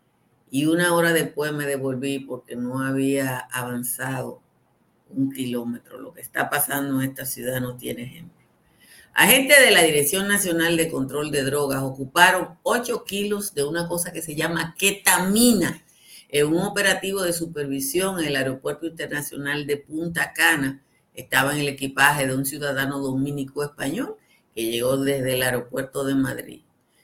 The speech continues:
Según los expertos, la ketamina se considera una droga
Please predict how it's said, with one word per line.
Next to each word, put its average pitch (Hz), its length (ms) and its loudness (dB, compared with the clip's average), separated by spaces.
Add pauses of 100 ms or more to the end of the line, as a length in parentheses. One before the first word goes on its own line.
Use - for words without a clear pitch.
Según 285 300 2
los 330 160 8
expertos, 170 560 2
la 143 160 2
ketamina 196 720 0
se 131 160 -4
considera 165 800 2
una 165 340 0
droga 156 560 -4